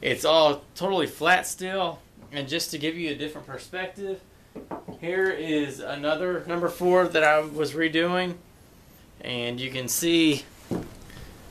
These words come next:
that one is a lot better. You can see there's no pitting in it, really.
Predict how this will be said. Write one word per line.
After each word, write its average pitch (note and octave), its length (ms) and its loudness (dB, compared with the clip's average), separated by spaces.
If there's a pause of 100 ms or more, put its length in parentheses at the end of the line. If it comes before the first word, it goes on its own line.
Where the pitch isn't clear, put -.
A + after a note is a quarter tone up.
(920)
that D#3 320 12
one C3 500 6 (460)
is C3 200 0
a C3 60 6
lot D3 280 6
better. D3 400 2
You C3 140 -10
can B2 240 -8
see D3+ 280 -6
there's C3+ 280 -2
no C3 180 -4
pitting C#3+ 480 -2
in C#3 140 -4
it, C3 140 -6
really. C#3 540 -2